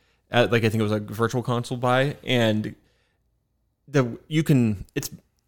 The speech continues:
the graphics are just really bad. Like, all sixty-four graphics are bad. Like, I think the sixty-four, that era of video games, and we've talked about this before, is, like, the most unplayable, like,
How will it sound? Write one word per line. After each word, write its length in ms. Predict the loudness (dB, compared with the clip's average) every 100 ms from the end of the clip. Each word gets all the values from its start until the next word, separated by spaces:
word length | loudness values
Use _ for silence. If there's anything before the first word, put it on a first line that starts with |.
| -12
the 60 |
graphics 520 | -12 0 2 2 0 -4
are 20 |
just 160 | -4
really 140 | -6 -8
bad. 340 | -6 -6 -2
Like, 140 | 2 6
all 160 | 6
sixty-four 400 | 4 -2 -6 -6
graphics 320 | -4 -4 -6 -8
are 40 |
bad. 360 | -8 -10 -8 -6
Like, 180 | -6 -8 _ -4
I 80 | 2
think 160 | 2 2
the 60 |
sixty-four, 920 | 0 0 -2 2 4 6 6 2 -2 -14 _ _
that 180 | 0 4
era 180 | 6 6
of 80 | 4
video 240 | 2 2
games, 180 | 2 2
and 80 | 0
we've 100 | 0
talked 160 | 0
about 80 | 0
this 100 | -4
before, 320 | -6 -4 -2 -2
is, 120 | 0
like, 160 | 0
the 80 | 2
most 480 | 2 4 4 0 -10 _ _ _ _ 0
unplayable, 960 | 2 2 2 4 4 4 2 2 -2 -10 _ _ _ _ _ _ _ -2
like, 460 | 0 0 -4 -14